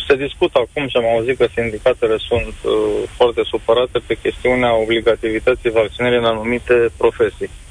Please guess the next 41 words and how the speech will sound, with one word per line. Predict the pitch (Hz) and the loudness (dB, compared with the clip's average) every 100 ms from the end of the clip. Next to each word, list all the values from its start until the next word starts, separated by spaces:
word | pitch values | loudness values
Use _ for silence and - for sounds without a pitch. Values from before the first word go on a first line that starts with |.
| - - - - - - | -20 -20 -20 -20 -20 -2
Uh, | 113 113 | 0 0
nu | 113 143 | 0 0
înțeleg | 196 185 151 123 110 107 - - - - | 0 0 0 2 2 0 -6 -20 -20 -16
de | 117 123 110 | -2 0 0
ce, | - 120 107 - - - - - | 2 2 0 -8 -20 -20 -12 -6
pentru | 113 107 | -4 -2
că, | 104 107 | 0 0
așa | 131 123 | 0 0
cum | 127 127 | 0 -2
ați | 98 | 0
spus | 131 123 | 0 2
corect | 120 123 120 | 2 2 -2
și | 113 | -6
înțeleg | - 113 123 113 | -2 2 2 2
că | 117 113 101 113 | 2 2 0 0
e | 117 | 0
științific | 101 113 - 120 123 | 0 -4 -2 -2 2
dovedit, | 113 110 113 117 - - - - - | 2 2 2 0 -4 -14 -20 -20 -14
și | - 151 | -2 0
o | 151 | 2
persoană | 123 - 131 120 | 0 -4 -2 2
vaccinată | 117 101 - 117 120 104 98 - | 2 0 -2 0 0 0 -4 0
transmite | 131 123 127 117 - 92 - - - | 0 2 0 -2 -2 -4 -4 -16 -4
mai | 107 101 | 0 0
departe | 101 117 113 113 | 2 2 0 -2
virusul, | 113 107 - 95 | -2 -2 -6 0
el | 131 139 | 2 2
face | 120 113 113 | 0 0 0
o | |
formă | 95 120 117 | 0 0 0
mai | 113 | 0
ușoară, | 101 117 107 | 0 0 0
dar | 104 | 0
poate | 120 123 | 0 0
transmite. | 120 104 101 98 - - - - - - | -2 -2 -8 -10 -12 -14 -18 -20 -20 -4
De | - | 0
ce | 120 196 | 2 0
nu | 196 | 0
găsim | 170 151 170 | 0 0 0
o | 165 - | 0 2
formulă | 147 135 120 104 104 | 0 2 0 2 0